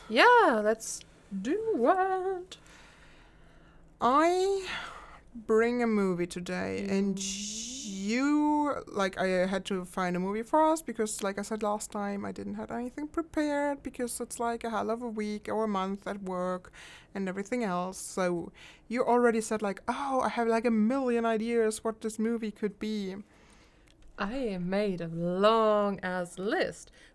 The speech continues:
Speaker 1: but now you mentioned the sheep, I'm confused, and I'm hoping it's not part three, 'cause I haven't seen that movie. <laughs>
Speaker 2: I'm already looking suspicious at you because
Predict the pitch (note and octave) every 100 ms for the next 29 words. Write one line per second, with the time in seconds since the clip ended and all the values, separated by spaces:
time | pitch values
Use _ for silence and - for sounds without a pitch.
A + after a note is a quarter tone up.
0 | - G#3 A3+ D4 C#4+ B3+ B3 C4+ - G#3
1 | G3+ - D#4+ F#4 G#4 - A3 A#3 A3 G3+
2 | - C4 F4 F#4 B3 G3 F#3+ - A#3+ D#4
3 | C#4+ A#3+ A3 G#3 G3+ - F3+ E3+ - B3+
4 | G4+ A#4 - - - C#4 B3+ - A#3 A3+
5 | G#3 G3+ - F3 E3 E3 E3+ E3 E3+ -
6 | _ _ _ _ _ - - - - -
7 | _ _ _ _ _ _ G#3+ G3+ - G#3
8 | G#3 G3 G3 G3 G3+ G3+ - G3 G3 F#3+
9 | F#3+ G3 G3 G3 G#3+